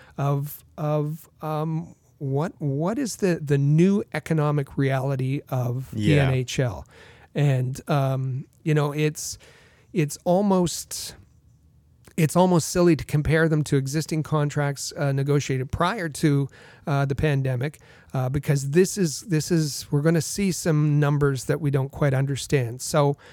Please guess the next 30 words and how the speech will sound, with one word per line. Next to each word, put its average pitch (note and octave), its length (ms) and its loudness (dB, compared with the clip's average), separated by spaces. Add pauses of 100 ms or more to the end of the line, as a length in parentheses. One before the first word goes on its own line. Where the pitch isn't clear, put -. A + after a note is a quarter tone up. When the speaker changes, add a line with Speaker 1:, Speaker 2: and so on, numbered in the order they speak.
(300)
Speaker 1:
uh, C#3 420 2
Jeff D3+ 240 -2
Petrie D3 380 -2
chose C#3 500 0
the C3 460 -2
security, D3+ 560 -2
security C#3 520 -2
for - 140 -6
himself C#3+ 480 -4
and C3+ 80 -4
his A#2+ 160 -8
family. E3 560 0 (320)
He's C#3+ 180 -2
got C3+ 240 0
a A#2+ 120 -4
fifteen D#3 500 0
team, D3+ 380 2 (100)
uh, B2+ 180 -2
no C3+ 240 0
move, D3+ 440 0 (160)
uh, C#3+ 380 -2 (340)
uh, D3 220 -2
league, D#3 380 0
cl-, - 240 -6
uh, D3 180 -4 (420)
no D#3+ 160 4
movement E3 560 4
clause C#3+ 400 2
in D3 140 4
there. C#3+ 280 2